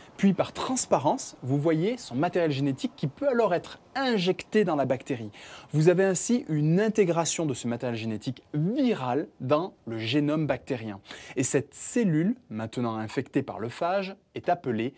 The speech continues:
cellule receveuse. Ce mécanisme de transfert génétique assez courant est appelé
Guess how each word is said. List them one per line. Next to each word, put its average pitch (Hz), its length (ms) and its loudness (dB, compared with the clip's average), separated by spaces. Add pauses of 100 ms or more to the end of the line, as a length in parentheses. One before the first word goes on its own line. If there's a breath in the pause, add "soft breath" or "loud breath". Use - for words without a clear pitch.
(120)
cellule 156 560 0 (160)
receveuse. 110 880 -2 (640 loud breath)
Ce - 160 -6
mécanisme 180 640 2
de 117 80 -4
transfert 123 400 -8
génétique 113 580 -4
assez 143 300 2
courant 131 420 -2
est 127 160 -6
appelé 117 480 -4